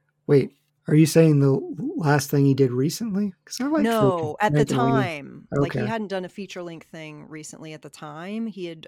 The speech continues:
Speaker 2: just finished the live-action short film Frankenweenie.
Speaker 1: Oh, okay. I didn't know that was a short film at the time.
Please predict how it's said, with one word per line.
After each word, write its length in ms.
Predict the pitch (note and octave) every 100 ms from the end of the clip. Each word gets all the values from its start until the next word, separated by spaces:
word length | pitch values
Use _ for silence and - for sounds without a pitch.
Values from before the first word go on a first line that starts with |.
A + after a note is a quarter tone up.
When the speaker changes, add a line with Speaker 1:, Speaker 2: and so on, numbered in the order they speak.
| -
Speaker 2:
just 300 | F3 E3+ -
finished 420 | F3 E3+ - -
the 220 | E3 D3+ C#3+
live-action 920 | D#3 D#3+ - - - - - D3+ D3
short 420 | - - D#3 -
film 240 | D3+ C#3+
Frankenweenie. 760 | - - D3+ C#3+ B2 - - _ _ _ _ -
Speaker 1:
Oh, 140 | A3
okay. 280 | F3+ C#3+ C#3
I 80 | E3
didn't 180 | F3 F3
know 160 | F3+
that 160 | E3+ E3
was 140 | F3+
a 60 | C3
short 320 | - D#3+ D#3
film 300 | - E3+ F#3
at 140 | C3+ -
the 60 |
time. 400 | B2+ B2+ B2 A#2+